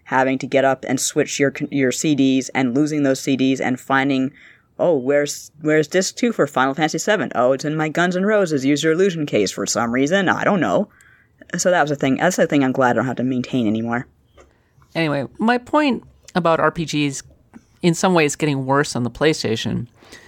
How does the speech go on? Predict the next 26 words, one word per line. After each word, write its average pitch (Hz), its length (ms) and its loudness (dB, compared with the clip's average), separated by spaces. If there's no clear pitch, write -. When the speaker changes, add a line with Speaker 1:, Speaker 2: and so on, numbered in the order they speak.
Speaker 2:
was 135 720 -2
not 175 220 0
only 240 180 0
were 170 160 2
they, 143 240 2
uh, 131 100 -2
kind 226 160 -2
of 156 60 2
more 143 160 2
bloated, 127 500 0
they 156 200 0
were 180 120 4
really 247 260 0
focused 170 540 0
on 123 520 2
flash - 760 -2
and 131 300 2
Speaker 1:
Mm-hmm. 127 80 -4
Speaker 2:
really 139 200 2
good 123 140 0
graphics 127 680 0
versus 139 1000 0
kind 139 220 0
of 120 140 -2
depth - 440 -2
and, 123 560 0